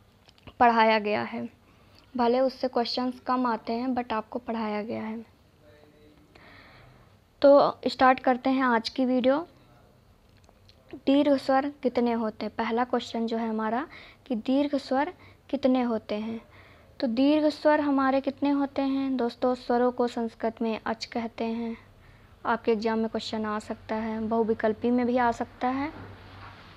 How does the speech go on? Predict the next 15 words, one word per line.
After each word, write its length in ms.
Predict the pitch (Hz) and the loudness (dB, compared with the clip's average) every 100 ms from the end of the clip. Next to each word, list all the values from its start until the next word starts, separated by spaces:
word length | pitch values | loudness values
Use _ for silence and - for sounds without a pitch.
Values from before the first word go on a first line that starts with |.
| - | 2
और 80 | 269 | 6
लिखने 360 | 277 269 262 269 | 6 4 2 4
को 120 | 262 | 4
भी 120 | 254 | 6
आ 120 | 240 | 6
सकता 400 | 233 233 - 233 | 6 0 0 2
है 280 | 226 226 233 - | 4 4 0 -4
कि 60 | - | -2
अच 240 | - 240 | 0 0
प्रत्याहार 680 | - 233 - 233 226 226 226 | -2 -6 0 0 2 2 2
में 200 | 240 254 | 0 -2
कितने 400 | 240 226 226 226 | -4 -2 -2 0
वर्ण 240 | 220 220 | 2 2
होते 320 | 220 220 - | 0 -4 -4
हैं। 360 | 214 220 214 | -4 -4 -6